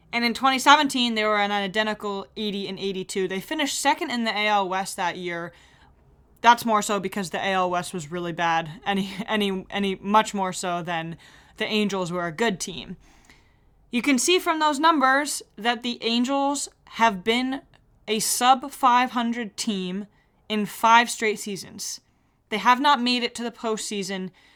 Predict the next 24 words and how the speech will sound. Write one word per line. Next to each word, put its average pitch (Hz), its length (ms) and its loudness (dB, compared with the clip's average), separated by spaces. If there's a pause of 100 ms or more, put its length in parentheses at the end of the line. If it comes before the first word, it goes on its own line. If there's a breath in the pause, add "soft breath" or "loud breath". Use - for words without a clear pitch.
(140 soft breath)
since - 340 -4
twenty 226 320 0
fifteen, 202 720 -6
since 233 280 -4
twenty 233 240 0
fourteen, 240 600 -6
excuse 180 400 -8
me, 175 100 -10
with 240 460 2 (320 loud breath)
the 202 80 -8
best 254 380 4
player 262 240 2
in 226 180 -4
baseball, 196 460 -2
Mike 175 240 -6
Trout. 131 320 -8 (1000)
Since - 540 -4
Trout 277 360 4
was 233 140 -6
drafted 214 560 0
in 190 80 -6
two 233 220 -6
thousand 214 480 0
nine, 175 420 -4